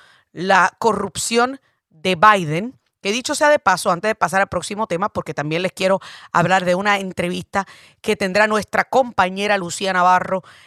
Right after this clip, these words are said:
esta noche con Greg Abbott sobre el próximo tema que estoy hablando, es el tema del caos de la frontera sur.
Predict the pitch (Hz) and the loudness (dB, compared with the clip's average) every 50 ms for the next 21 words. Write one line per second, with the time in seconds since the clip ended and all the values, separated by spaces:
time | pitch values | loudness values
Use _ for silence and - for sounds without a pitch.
0 | _ - 214 220 - - - 214 196 190 196 202 196 - - - 269 320 - - | _ -4 -4 -4 -2 -2 -2 -2 0 0 -2 -4 -4 -2 -2 -2 -2 -2 -6 -12
1 | - - - _ _ _ - 233 220 214 196 160 208 247 254 262 - - - _ | -20 -20 -20 _ _ _ -2 0 0 0 -2 0 2 2 2 0 -2 -8 -18 _
2 | _ - 254 254 226 165 175 220 269 - - - _ - - 185 175 175 170 165 | _ 2 4 4 4 2 -2 -6 -8 -10 -16 -20 _ -12 -12 -10 -8 -8 -10 -10
3 | - 190 196 - - 202 202 202 - 180 190 202 - 190 - - 175 175 170 165 | -10 -12 -12 -10 -10 -10 -10 -8 -6 -6 -4 -6 -6 -6 -4 -4 -4 -2 -2 -4
4 | 196 214 190 165 - - 160 180 185 180 170 156 - - 185 165 180 190 190 165 | -4 -4 -4 -4 -4 -4 -2 0 0 0 0 -2 -2 0 2 4 4 2 2 0
5 | 165 170 175 170 - 180 170 165 - 165 170 214 202 - - 160 185 233 | 0 -2 -2 -2 -2 -6 -8 -6 -4 -4 -2 -2 -4 -6 -10 -16 -16 -18